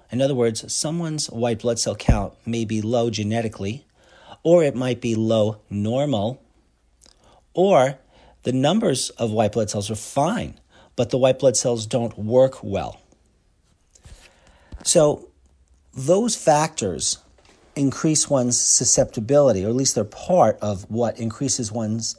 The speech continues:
one's susceptibility to any type of infection that may cause a U T I. The fact that you may have what's called lowered host resistance. And if you have a lowered resistance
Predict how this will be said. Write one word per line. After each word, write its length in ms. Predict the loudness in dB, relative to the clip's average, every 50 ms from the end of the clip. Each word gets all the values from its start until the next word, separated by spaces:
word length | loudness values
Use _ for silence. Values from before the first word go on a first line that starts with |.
| -14 -16 -6
one's 240 | -2 0 0 0 0
susceptibility 720 | -2 -2 -2 -4 -4 -4 -2 0 2 4 4 4 2 0
to 460 | -4 -4 -4 -2 -2 0 -2 -2 -4 -8 -18 -20 -20 -20 _ _ _ _ -4
any 220 | -2 -2 0 0
type 280 | -2 -2 -2 -2 -2 -4
of 120 | -4 -4
infection 600 | -4 -6 -4 -2 -4 -4 -4 -6 -6 -6 -6 -8 -10 _ _ _ _ -6
that 160 | -4 -4 -2 -2
may 140 | -4 -4
cause 320 | -4 -4 -2 -2 -2 -2 -4
a 40 | -6
U 160 | -6 -6 -6
T 220 | -6 -6 -4 -2
I. 300 | -2 -2 -2 -4 -8 -12 -16 _ _ _ _ _ -20
The 160 | -14 -12 -10
fact 340 | -4 -2 -2 -2 -2 -2 -2
that 260 | -2 -2 -2 -2 -4
you 140 | -4 -4 -2
may 200 | -2 -2 -2 -2
have 300 | -2 -4 -4 -4 -6 -8 -10 -14 _ _
what's 240 | -8 -8 -6 -6 -6
called 400 | -4 0 0 2 2 0 -2 -6 -14 -20 _ _ _ _ _ _ _ _ -10
lowered 640 | -4 -2 2 6 8 8 8 8 4 2 0 -4 -8 _ _ _
host 540 | _ -6 -2 0 0 0 0 -2 -4 -6 -10 _ _ _ _ _ _
resistance. 760 | -6 -4 -4 -2 0 0 0 -2 -2 -6 -6 -6 -6 -6 -8 _ _ _ _ _ _ _ -20 -20 _ -6
And 140 | -4 -2 -2
if 160 | -2 -4 -2
you 100 | -2 -2
have 220 | 0 -2 -2 -2 -2
a 20 |
lowered 300 | 0 2 4 4 2 2
resistance 800 | 0 -4 -4 -2 -2 -2 -4 -4 -6 -6 -8 -8 -10 -12 -12 -16